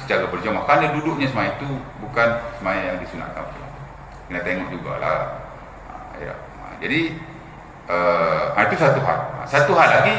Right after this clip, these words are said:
bacaan yang kita nak baca lah. Sebaik-baik baca hak saya baca tadi lah. La ilaha illallahul halimul karim, subhanallah rabbil arsyil azim. Saya ingat dalam buku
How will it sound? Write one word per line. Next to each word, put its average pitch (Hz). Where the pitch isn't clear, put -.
bacaan 165
yang 160
kita 165
nak -
baca -
lah. -
Sebaik-baik 180
baca 185
hak 196
saya 202
baca 202
tadi 214
lah. -
La 85
ilaha 85
illallahul 85
halimul 85
karim, 82
subhanallah 80
rabbil 80
arsyil -
azim. -
Saya -
ingat -
dalam 165
buku 165